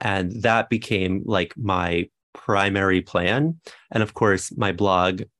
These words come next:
also, I was starting to think about it and monetize and plan, just 'cause I don't like to put all my eggs in one basket. But that was basically how that, you know, unfolded and got started.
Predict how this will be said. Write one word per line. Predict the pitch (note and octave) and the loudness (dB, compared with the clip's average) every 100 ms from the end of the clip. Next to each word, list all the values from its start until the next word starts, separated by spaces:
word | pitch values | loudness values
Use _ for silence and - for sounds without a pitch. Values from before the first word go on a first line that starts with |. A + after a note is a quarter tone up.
| - | -2
also, | G2 F#2 - F#2 E2+ | -2 0 2 4 4
I | - F#2 | 2 0
was | F2+ E2 - _ | -2 -4 -8 _
starting | - - F2+ E2 | -8 -4 -2 -4
to | F2 | -8
think | - D#2+ | -4 -4
about | E2 D#2+ D#2+ | -2 -2 0
it | E2 D#2+ | 0 -2
and | F2+ | -2
monetize | F2+ E2 E2+ - E2+ D#2+ D#2+ - - - _ - | -2 -2 -4 -4 -2 0 -2 -8 -20 -20 _ -6
and | G2+ E2+ D#2+ - _ | -4 -6 -10 -20 _
plan, | - A#2 F#2 F#2 - _ - | -2 2 2 0 -6 _ -2
just | - | 0
'cause | - A#2+ | 2 2
I | A2+ | 2
don't | A2+ | 2
like | G#2 | 0
to | G2+ | -2
put | - G2+ | 0 0
all | F#2 | 2
my | F2 | 0
eggs | F2 E2 | 0 0
in | F2 | 0
one | E2+ E2 | 0 0
basket. | D#2+ E2 - - - - | 0 -2 -4 -6 -6 -2
But | E2+ - - - - _ | -2 -4 -14 -20 -20 _
that | - B2 C#3 | 2 4 4
was | E3+ E3+ C#3+ - - | 4 2 0 -8 -2
basically | A#2 A2 A#2+ A2+ A#2+ A2+ | 0 0 -2 0 0 0
how | - G#2+ G2 | 0 2 2
that, | F#2 F#2 E2+ E2+ - _ | 2 2 2 0 -4 _
you | A#2 | -2
know, | F2+ E2 F2 G#2 - | 0 0 -4 -8 -2
unfolded | G#2+ F#2+ F#2+ F2+ F2 | -2 2 0 2 0
and | E2+ E2 F2+ | 0 -2 -2
got | F2 - | -4 -2
started. | - E2 - - | 0 0 0 -6